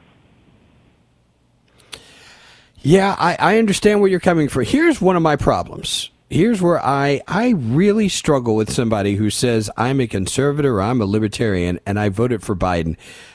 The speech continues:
I, I had the same thought, I, I, 'cause I shared audio recently from Essie Cupp, who I understood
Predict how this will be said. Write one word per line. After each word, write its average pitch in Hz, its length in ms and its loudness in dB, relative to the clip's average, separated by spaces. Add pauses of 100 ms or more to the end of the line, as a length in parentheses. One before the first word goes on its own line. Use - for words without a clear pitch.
(180)
I, 139 240 0
I - 20 4
had 254 240 0
the 214 80 0
same 175 380 0
thought, 113 320 0
I, 101 100 -2 (100)
I, 113 40 -2
'cause 117 320 -4
I 135 100 0
shared 180 480 -2 (160)
audio 127 340 2
recently 107 480 -2
from 95 260 -10
Essie 123 360 -2
Cupp, - 400 -4 (420)
who 139 360 2
I 139 400 0
understood 131 800 0